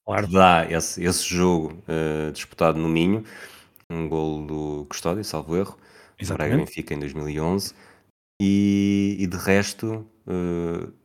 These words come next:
Speaker 2: teve jogos do Europeu, eu acho que chegou a ter,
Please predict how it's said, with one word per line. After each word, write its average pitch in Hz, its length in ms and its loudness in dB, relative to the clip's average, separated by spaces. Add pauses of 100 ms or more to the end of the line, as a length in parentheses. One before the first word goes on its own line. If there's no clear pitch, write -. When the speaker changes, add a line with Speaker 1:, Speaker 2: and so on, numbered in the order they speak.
(120)
Speaker 2:
teve 78 220 0
jogos 78 260 0
do 80 80 -4
Europeu, 95 460 2 (1400)
eu 95 160 4
acho 92 240 2
que - 60 -10
chegou 92 340 0
a 87 60 0
ter, 82 720 -2